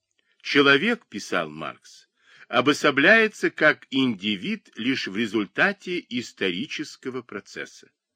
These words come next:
Первоначально он выступает как родовое существо,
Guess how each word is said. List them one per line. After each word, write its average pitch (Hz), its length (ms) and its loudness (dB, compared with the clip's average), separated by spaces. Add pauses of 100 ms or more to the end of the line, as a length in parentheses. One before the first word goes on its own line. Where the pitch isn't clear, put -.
(480)
Первоначально 139 1080 2
он 110 220 -2
выступает 135 720 -2
как 127 420 -4
родовое 117 800 2
существо, - 960 -8